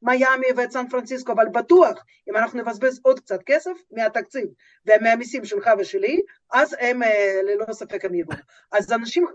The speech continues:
חוו-, חווים את זה ממש, הפסיקו עכשיו למשל תמיכות, אה, עם שכר דירה למי שבא מאוקראינה ורוסיה, ומדובר באנשים שכן,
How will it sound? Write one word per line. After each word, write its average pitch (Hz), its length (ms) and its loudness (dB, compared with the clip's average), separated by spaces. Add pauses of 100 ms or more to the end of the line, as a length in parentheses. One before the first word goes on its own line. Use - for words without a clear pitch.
(140)
חוו-, 226 320 -10
חווים 226 260 -4
את 285 80 -8
זה 247 80 -6
ממש, 202 460 -6 (280)
הפסיקו 285 400 -4
עכשיו 247 260 0
למשל 226 360 -6
תמיכות, 214 600 -6 (360)
אה, 208 280 0
עם 220 160 -8
שכר 226 240 2 (100)
דירה 214 260 2
למי 190 200 -4
שבא 208 240 -4 (180)
מאוקראינה 208 520 -4
ורוסיה, 214 480 -4 (420)
ומדובר 214 440 2 (100)
באנשים 220 500 0
שכן, 285 340 -4